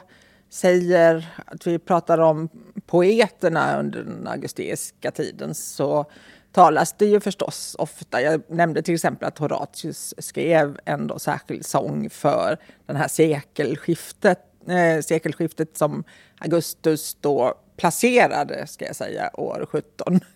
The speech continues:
<laughs> Det var, det stämde ju inte riktigt med att det var ett sekel, så att en del romare kliar sig i huvudet och undrade hur han fick det till hundra. <laughs>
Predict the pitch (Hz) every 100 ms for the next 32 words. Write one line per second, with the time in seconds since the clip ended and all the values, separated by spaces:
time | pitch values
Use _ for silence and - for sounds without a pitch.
0 | - 226 _ - 415 427 403 359 233 180
1 | 185 175 165 - 175 170 151 175 175 160
2 | 156 - 139 - 147 160 147 95 - 156
3 | 156 - - - 156 139 156 156 175 160
4 | 160 143 156 160 127 - 139 170 - 160
5 | - 156 151 165 160 156 - 170 160 170
6 | - 208 220 214 196 285 180 233